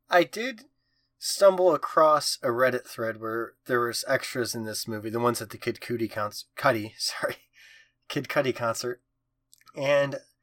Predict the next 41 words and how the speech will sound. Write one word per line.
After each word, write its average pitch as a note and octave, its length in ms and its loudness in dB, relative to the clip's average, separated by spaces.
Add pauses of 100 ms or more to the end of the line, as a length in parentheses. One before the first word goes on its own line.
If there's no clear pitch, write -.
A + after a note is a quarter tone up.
(400)
apparently C4 520 2
they A3+ 100 2
got A3+ 240 2
paid A#3 260 -2
a G#3 80 6
hundred A3 360 0
dollars D#3 560 8
to C#3+ 120 -4
just C3 440 -4
have C#3+ 260 4
fun C3+ 320 8
and A#2 160 2
listen A#2+ 360 -2
to G#2+ 120 -6
him A2 160 -6
perform A#2 480 0
live. A2 500 4
Granted, B2 380 2
it A#2 40 0
was, G#2+ 300 -8
they B2 120 2
said B2+ 180 2
it B2 60 -2
was A2 120 -8
the - 80 -8
song B2+ 360 2
Up, C3 160 4
Up, A#2+ 160 2
and A2+ 120 -2
Away A2 420 0 (360)
over B2 300 2
and A#2+ 100 4
over A#2 260 2
again A2 240 -2
for A#2+ 140 -8
four A2+ 300 2
hours A2 380 -2
or G#2 180 -10
whatever. A2 560 -4 (760)
<laughs> - 180 -4
Um, F3+ 560 8